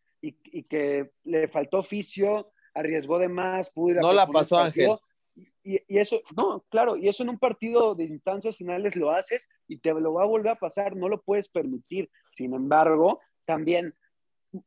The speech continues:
Speaker 1: Jesus parece que me viene a vender todo como si fuera un triunfo, sabe a triunfo porque fue el último minuto,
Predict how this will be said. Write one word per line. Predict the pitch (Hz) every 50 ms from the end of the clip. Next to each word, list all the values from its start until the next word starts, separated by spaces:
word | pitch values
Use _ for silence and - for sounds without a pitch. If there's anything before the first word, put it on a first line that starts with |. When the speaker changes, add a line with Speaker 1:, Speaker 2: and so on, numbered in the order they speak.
| _ _ _
Speaker 1:
Jesus | - 151 156 202 202 180 185 202
parece | - 214 190 196 202 180 233 214
que | - 202 196 185 170 156
me | 165 175 175 175 175 175
viene | 156 185 196 214 226
a | 214
vender | 202 190 185 185 202 196
todo | - 214 220 214
como | - 190 185 180
si | 147 147
fuera | - 180 208 208
un | -
triunfo, | - 160 175 180 160 - 196 226 185
sabe | - - 160 156 151 160
a | 165 160 -
triunfo | - 151 151 151 165 185 151
porque | 156 131 127
fue | 120 156 160
el | 165
último | 156 - 175 165
minuto, | 151 139 135 139 - - 214